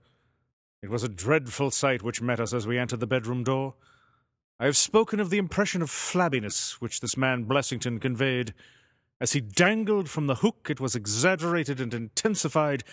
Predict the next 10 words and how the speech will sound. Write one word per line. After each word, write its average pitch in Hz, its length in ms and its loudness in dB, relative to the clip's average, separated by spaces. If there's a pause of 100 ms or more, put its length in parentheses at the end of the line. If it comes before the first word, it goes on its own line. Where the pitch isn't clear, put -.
until 156 200 2
he 180 60 6
was 160 160 2
scarce 202 500 2
human 117 520 0
in 98 220 -2
his 98 140 -6
appearance. 95 640 -6 (760)
The 127 60 2
neck 165 320 0